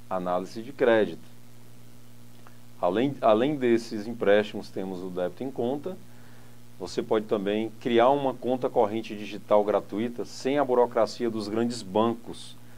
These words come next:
e sem pegar filas. Você sabe que hoje, pra ter uma conta corrente, você vai ter que pagar cesta de tarifa,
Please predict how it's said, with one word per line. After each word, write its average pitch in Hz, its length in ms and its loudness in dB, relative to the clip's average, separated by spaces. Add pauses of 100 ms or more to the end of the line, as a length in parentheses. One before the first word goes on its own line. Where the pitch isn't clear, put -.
(180)
e 95 40 -8
sem 104 220 -2
pegar 123 300 6
filas. 123 580 0 (400)
Você - 140 -10
sabe 117 280 0
que 131 160 -2
hoje, 127 300 4
pra 123 160 4
ter 107 220 -2
uma 104 180 0
conta 95 340 -6
corrente, 135 640 0 (720)
você 95 320 -4
vai 113 140 2
ter 120 120 0
que 117 40 -6
pagar 120 340 6
cesta 139 600 2
de 135 100 -4
tarifa, 123 580 2